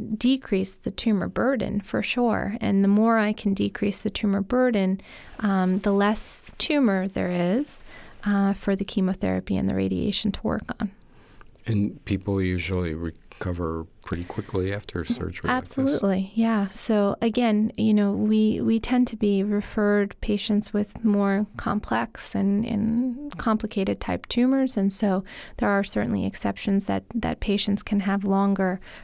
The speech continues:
Speaker 1: recovery periods, especially if they have a more complicated, um, type of a tumor. Um, but by and large, for the most part, the vast majority of our patients, again, have a very,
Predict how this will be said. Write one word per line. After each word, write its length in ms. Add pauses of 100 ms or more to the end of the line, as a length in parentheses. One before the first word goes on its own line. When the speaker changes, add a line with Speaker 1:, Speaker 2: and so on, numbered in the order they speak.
(120)
Speaker 1:
recovery 540
periods, 640
especially 560
if 100
they 120
have 200
a 60
more 180
complicated, 840 (440)
um, 520
type 240
of 100
a 60
tumor. 480 (500)
Um, 220
but 400
by 200
and 180
large, 280
for 140
the 80
most 420
part, 280
the 80
vast 340
majority 440
of 120
our 120
patients, 600
again, 300
have 160
a 60
very, 520